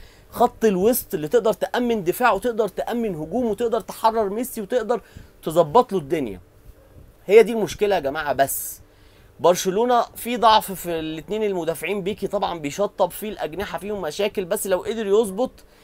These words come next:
لعب من غير فلسفة، من غير ما يرمي سيرجيو روبرتو، من غير ما يحط سميدو على عكس عدلة رجله، هي-، هتظبط. بس فالفيردي يفكر شوية، لأن مش كل مرة ميسي وسواريز هي-، هيرجعوك في النتيجة وينقذوك،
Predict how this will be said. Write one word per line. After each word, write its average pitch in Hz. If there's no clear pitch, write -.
لعب 208
من 190
غير 185
فلسفة، 202
من 170
غير 196
ما 190
يرمي 196
سيرجيو 180
روبرتو، 165
من 170
غير 180
ما 196
يحط 202
سميدو 165
على 151
عكس 185
عدلة 180
رجله، 190
هي-، 165
هتظبط. 160
بس 170
فالفيردي 190
يفكر -
شوية، -
لأن 175
مش 165
كل 254
مرة 220
ميسي 214
وسواريز 170
هي-، 190
هيرجعوك 156
في 185
النتيجة 185
وينقذوك، 151